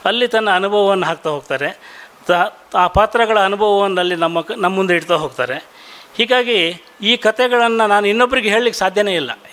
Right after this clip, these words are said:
ಈ ಕಥೆ ಹೀಗಿದೆ ಅಂತ ಹೇಳೋದಕ್ಕೆ ಅಲ್ಲಿ ಆ ಥರ ಹೇಳಬಹುದಾದ ಕಥೆಗಳಿಲ್ಲ, ಅನುಭವಿಸಬಹುದಾದ ಕಥೆಗಳು ಮಾತ್ರ ಇವೆ. ಅದು ಓದಿದಾಗ ನೀವು ಮನಸ್ಸಲ್ಲಿ ಒಟ್ಟಾರೆಯಾಗಿ ಏನು ಹುಟ್ಕೊಳ್ಳುತ್ತೋ ಅದೇ ಈ,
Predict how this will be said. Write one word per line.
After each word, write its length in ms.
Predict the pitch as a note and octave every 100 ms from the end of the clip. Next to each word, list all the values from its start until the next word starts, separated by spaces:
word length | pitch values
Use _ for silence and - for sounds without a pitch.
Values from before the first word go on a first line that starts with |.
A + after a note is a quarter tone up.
| D#3
ಈ 60 |
ಕಥೆ 260 | D3+ F3+ G3+
ಹೀಗಿದೆ 340 | G3 G3 F#3+
ಅಂತ 160 | F#3+ F3+
ಹೇಳೋದಕ್ಕೆ 380 | F3+ F#3 F3+ F#3
ಅಲ್ಲಿ 320 | F3 D3+ D3+ - - - -
ಆ 140 | F3+ A3
ಥರ 200 | A#3 A#3
ಹೇಳಬಹುದಾದ 760 | E3 G#3+ C4+ A#3+ G#3+ G#3 G3
ಕಥೆಗಳಿಲ್ಲ, 560 | F3+ E3+ F3+ E3+ D#3 C#3 E3+ G3+ - -
ಅನುಭವಿಸಬಹುದಾದ 920 | F3+ A#3+ C#4 C#4 C4 A#3+ A3 G#3 G3 F#3
ಕಥೆಗಳು 360 | F3+ F3 E3+
ಮಾತ್ರ 280 | E3 C#3+ C3+
ಇವೆ. 160 | B2+ A#2
ಅದು 580 | - - - - -
ಓದಿದಾಗ 420 | E3 C#4 C#4+ C4+ C4+
ನೀವು 180 | B3 A#3
ಮನಸ್ಸಲ್ಲಿ 400 | A3 A3+ A#3+ A3+
ಒಟ್ಟಾರೆಯಾಗಿ 640 | G3 G3 A#3 A#3+ A#3 A3
ಏನು 160 | G#3 F3+
ಹುಟ್ಕೊಳ್ಳುತ್ತೋ 440 | F#3+ - G3+ G3+
ಅದೇ 220 | F3+ E3 F3+
ಈ, 320 | F3 E3+